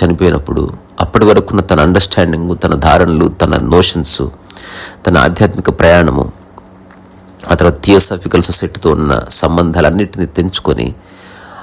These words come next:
ఆ సంస్థని రద్దు చేస్తున్నాను, స్వేచ్ఛ వేరేవాడు మనకిచ్చేది కాదు, స్వేచ్ఛ అనేది ఎవరికి వాళ్ళే కనుక్కోవాలి, ఒక సిద్ధాంతం మనిషిని ఎప్పటికీ లిబరేట్ చేయలేదని కుండ బద్దలు కొట్టి అక్కడి నుంచి తన జీవన గమనాన్ని మొదలుపెట్టి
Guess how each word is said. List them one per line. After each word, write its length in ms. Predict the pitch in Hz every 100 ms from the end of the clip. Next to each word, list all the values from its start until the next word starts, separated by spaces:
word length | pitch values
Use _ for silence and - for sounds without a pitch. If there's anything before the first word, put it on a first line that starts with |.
| -
ఆ 140 | 76 73
సంస్థని 480 | - 92 - 101
రద్దు 240 | 85 82 95
చేస్తున్నాను, 560 | 87 85 - 76 73
స్వేచ్ఛ 560 | - - 90 98 - -
వేరేవాడు 520 | 82 92 101 101 95
మనకిచ్చేది 580 | 87 78 78 - 85 -
కాదు, 420 | - 82 71 69 - _ - - - - - - - - -
స్వేచ్ఛ 420 | - 92 - 80
అనేది 240 | 80 80
ఎవరికి 300 | 73 - -
వాళ్ళే 200 | 78 76
కనుక్కోవాలి, 580 | 69 - - - 50 - - - - - - -
ఒక 120 | 73
సిద్ధాంతం 640 | - 85 90 95 92 80 76
మనిషిని 360 | 82 - 82
ఎప్పటికీ 320 | 78 - 78 76
లిబరేట్ 560 | 78 76 95 - -
చేయలేదని 520 | 85 73 71 78 67 - - - - - -
కుండ 220 | 92 87
బద్దలు 340 | 78 85 87
కొట్టి 340 | - 71 - -
అక్కడి 260 | - 87
నుంచి 180 | 80 -
తన 180 | - 69
జీవన 340 | 69 82 87
గమనాన్ని 440 | 76 78 82 80 -
మొదలుపెట్టి 600 | 67 71 - - -